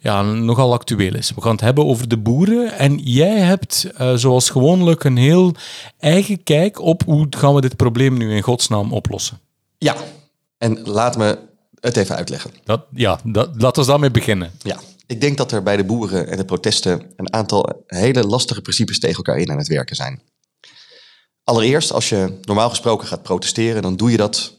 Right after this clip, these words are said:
Speaker 2: om iemand die, ehm, waar je boos op bent, om die te raken, zeg maar, om die op een andere gedachte te brengen. En als je dat bent als conducteur, dan kun je dat doen op een publieksvriendelijke manier. Dan zeg je, "We gaan geen kaartjes controleren."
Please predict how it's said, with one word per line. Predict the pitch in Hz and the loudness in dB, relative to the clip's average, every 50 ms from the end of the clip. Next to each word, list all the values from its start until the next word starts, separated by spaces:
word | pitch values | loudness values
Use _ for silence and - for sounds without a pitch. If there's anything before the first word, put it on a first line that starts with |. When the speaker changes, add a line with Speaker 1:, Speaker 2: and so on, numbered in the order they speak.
| _ _ _ | _ _ _
Speaker 2:
om | - 98 95 95 95 95 95 | -2 -2 0 0 -2 -4 -2
iemand | - 107 98 95 92 90 85 - - - - - _ | 2 2 4 4 2 2 0 -2 -4 -4 -8 -12 _
die, | - 87 80 92 92 90 85 82 - - - - _ _ _ _ _ _ | -20 -10 -2 0 0 0 0 -2 -6 -12 -16 -20 _ _ _ _ _ _
ehm, | - 85 82 80 80 80 78 80 78 - - _ _ _ | -2 0 2 2 2 2 0 -2 -4 -6 -12 _ _ _
waar | - - 95 | -2 0 2
je | 95 90 | 2 2
boos | 78 101 110 123 - | 2 2 2 2 0
op | 92 | 0
bent, | 82 98 95 95 - | 0 0 0 0 -2
om | - 92 | -4 -4
die | 85 90 90 85 - - _ | -4 -4 -6 -6 -10 -8 _
te | - 95 | -4 -2
raken, | 78 85 82 78 73 - - - - | 0 0 -2 -2 -4 -8 -10 -10 -10
zeg | - 76 - | -10 -8 -8
maar, | - 73 | -8 -8
om | 82 | -4
die | 85 90 | -4 -4
op | - | -4
een | 98 - | -4 -2
andere | - 90 90 85 85 85 82 - | -2 0 2 2 2 0 -2 -4
gedachte | - - - 82 - - - - - 80 | -8 -8 -4 -2 -2 -2 0 -2 -2 -4
te | - | -2
brengen. | 78 80 82 73 71 65 - - - _ _ _ _ _ _ _ _ _ | 0 0 0 0 0 -2 -6 -10 -16 _ _ _ _ _ _ _ _ _
En | - 92 92 | -2 0 0
als | 92 - | 0 0
je | - | 0
dat | 101 95 95 - - - | -2 -4 -4 -8 -8 -4
bent | 107 101 95 | -2 -2 0
als | 95 85 - - - - - | 0 0 0 0 -2 -2 -2
conducteur, | - 117 101 98 95 - 135 123 113 95 82 | 0 0 2 2 2 2 2 2 2 0 0
dan | 92 92 87 85 82 - - | 0 -2 -2 -2 -6 -10 -4
kun | - 98 85 | -2 0 2
je | 82 | 2
dat | 87 82 | 2 2
doen | 92 90 | 2 0
op | 80 - | -2 -2
een | 90 85 80 | -4 -4 -6
publieksvriendelijke | - - 90 98 95 - - 104 107 117 120 120 120 | -6 -4 -2 0 0 2 2 4 4 4 4 4 2
manier. | 120 123 127 135 139 147 | 4 4 4 4 4 2
Dan | 127 95 | 2 0
zeg | - 76 - | -2 -4 -4
je, | - 69 | -4 -4
"We | - | -2
gaan | - 85 78 | -2 -4 -4
geen | - 87 82 | -4 -6 -4
kaartjes | - 78 95 113 - - | -2 -2 0 0 -2 -2
controleren." | - 131 117 - 120 120 123 120 120 147 165 | -2 -2 -2 0 2 2 2 2 2 0 -2